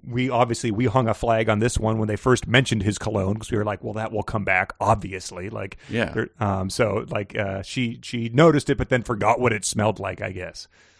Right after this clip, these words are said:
Speaker 2: Yeah. I, it just,
Speaker 1: <laughs>
Speaker 2: again, what is happening with her, her sense of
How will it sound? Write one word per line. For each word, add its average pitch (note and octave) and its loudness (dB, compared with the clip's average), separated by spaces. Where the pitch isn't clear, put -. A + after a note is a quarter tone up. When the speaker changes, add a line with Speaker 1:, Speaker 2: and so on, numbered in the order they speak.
Speaker 2:
Yeah. A#2+ 0
I, - 0
it C3+ -2
just, - -2
Speaker 1:
<laughs> - -14
Speaker 2:
again, B2+ 2
what G#2+ 4
is G#3 0
happening C3 0
with G2+ 0
her, G2+ 0
her F#2+ -2
sense A#2 -2
of F#2 -2